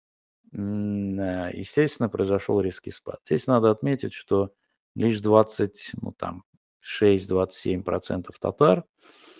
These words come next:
от общего числа в Российской Федерации проживают в Республике Татарстан.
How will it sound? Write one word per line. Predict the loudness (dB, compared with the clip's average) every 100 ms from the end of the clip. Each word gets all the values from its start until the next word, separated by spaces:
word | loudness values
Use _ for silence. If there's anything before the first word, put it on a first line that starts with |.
| _ -12
от | -6 0
общего | 0 0 -4
числа | -6 -8 -8 -10 -12 -20 -16
в | -14
Российской | -12 -14 -14 -16
Федерации | -8 0 2 2 -2
проживают | -4 -2 4 6 6 4
в |
Республике | -4 -4 -4 -6 -8
Татарстан. | -8 -4 -4 -6 -12